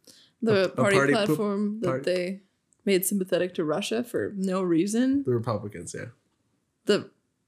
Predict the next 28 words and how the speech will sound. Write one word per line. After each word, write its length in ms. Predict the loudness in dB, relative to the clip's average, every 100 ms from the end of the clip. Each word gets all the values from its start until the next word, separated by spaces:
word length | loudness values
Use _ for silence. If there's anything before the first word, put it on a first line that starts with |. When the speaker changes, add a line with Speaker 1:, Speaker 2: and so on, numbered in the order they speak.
| _ _ _ -2
Speaker 1:
the 60 | 2
ones 220 | 4 4
that 120 | 4 2
hated 340 | 2 4 2
Russia 340 | 0 -2 -2 -4
before? 720 | -6 -8 -2 0 2 0 -2 -8 -20 -20 0
Speaker 2:
Oh, 140 | 2 4
yeah. 220 | 4 4
They 100 | 4
used 220 | 4 0
to 100 | -2
think 280 | 2 2 4
of, 360 | 4 2 0
uh, 220 | -2 0 2
Speaker 1:
That 140 | 4
Speaker 2:
you 40 |
know. 60 | 4
Speaker 1:
thought 200 | 4 2
that 120 | 0
they 120 | 0 0
were 180 | 0
the 180 | 0 -2
greatest 880 | -2 -2 0 2 -2 -4 -12 -16 -20 _ _ -6
geopolitical 840 | -2 2 2 2 2 2 0 -2 -4
foe 540 | 0 0 2 0 -2 -4 _ _ _ _ _ _ _ _ 0
that 180 | 0 2
we 140 | -2
had. 440 | -2 -2 -2 -2